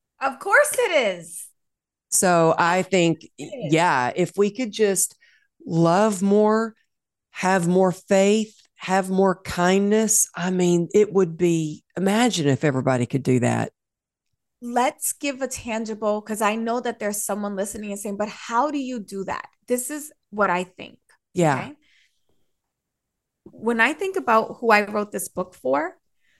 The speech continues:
Speaker 1: my reader, excuse me, I am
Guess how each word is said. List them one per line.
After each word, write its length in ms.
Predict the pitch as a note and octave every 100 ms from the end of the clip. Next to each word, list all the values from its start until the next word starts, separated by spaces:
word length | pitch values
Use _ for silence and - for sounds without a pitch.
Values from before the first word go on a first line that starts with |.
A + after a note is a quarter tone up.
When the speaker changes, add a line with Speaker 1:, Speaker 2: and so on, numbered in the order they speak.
| _ A3+
Speaker 1:
my 180 | G#3+
reader, 600 | G#3 F#3+ F#3+ A3 D4+ E4+ _ _ _ _ _ _ -
excuse 340 | - A#3+ G#3+
me, 300 | G3 - B3+ _ _ _ _ _ _ _ _ _ _ _ _ _ _ _ -
I 540 | A3 A#3+ C#4+ D#4+ D#4 _ _ -
am 400 | G3 G3+ G3